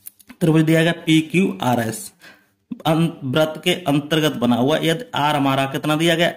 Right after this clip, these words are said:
अस्सी दिया गया है, एस पचासी दिया गया है, तो हमें कोण पी और क्यू का मान ज्ञात करना है। अब जरा यहाँ समझें, जब ये चक्रीय चतुर्भुज बन गया भाई, सीधी बात है, अब कोण अगर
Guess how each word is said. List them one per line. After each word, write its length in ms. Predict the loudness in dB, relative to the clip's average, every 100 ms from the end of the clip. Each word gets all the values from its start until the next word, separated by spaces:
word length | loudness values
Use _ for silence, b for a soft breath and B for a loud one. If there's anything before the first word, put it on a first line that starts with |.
| -6
अस्सी 280 | -6 -2 2
दिया 200 | 2 2
गया 180 | 2
है, 220 | 0 -2 -4
एस 240 | -2 -2 -2
पचासी 380 | -4 -2 -2 0
दिया 220 | 2 4
गया 200 | 4 4
है, 280 | 2 0 -4 -14 _ _ _ -2
तो 80 | 2
हमें 300 | 2 0 0
कोण 320 | 2 4 2 0
पी 280 | 2 4 2
और 120 | 0
क्यू 220 | 0 0
का 180 | 2 0
मान 300 | 2 2 0 -4 _ -4
ज्ञात 340 | -4 -4 -8
करना 160 | -10 -8
है। 160 | -8 -12 _ b b
अब 160 | 0
जरा 160 | 4 4
यहाँ 180 | 4 2
समझें, 360 | -2 -4 -6 -8 -18 _ _ B B B B
जब 280 | -4 2 4
ये 140 | 4 2
चक्रीय 340 | 0 0 2
चतुर्भुज 300 | 4 2 2
बन 160 | 2 2
गया 120 | 2
भाई, 100 | 2
सीधी 280 | 2 2 4
बात 200 | 2 -2
है, 60 | -8 -14 _ _ _ -20 B B B B B
अब 220 | -6 -4 0
कोण 220 | 2 4
अगर 360 | 0 -4 -2